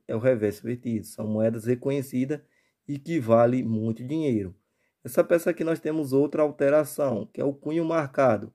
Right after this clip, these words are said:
Linhas que dão destaque ao valor facial de cinco centavos,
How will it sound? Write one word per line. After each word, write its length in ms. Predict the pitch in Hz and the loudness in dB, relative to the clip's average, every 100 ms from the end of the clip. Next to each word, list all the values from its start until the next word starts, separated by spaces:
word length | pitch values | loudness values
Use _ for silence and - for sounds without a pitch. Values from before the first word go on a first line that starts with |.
| _ _ _ _ _ _ | _ _ _ _ _ _
Linhas 380 | 117 147 165 139 | -2 2 2 0
que 100 | 131 | 0
dão 160 | 123 120 | 0 2
destaque 420 | 120 - 120 - | 0 0 0 2
ao 140 | 110 | 0
valor 300 | 104 120 113 | 2 4 4
facial 360 | - 110 - 107 | 0 -2 0 0
de 80 | - | -2
cinco 220 | 151 147 | -8 -6
centavos, 600 | 143 120 - 123 131 - | -4 -4 2 2 2 -2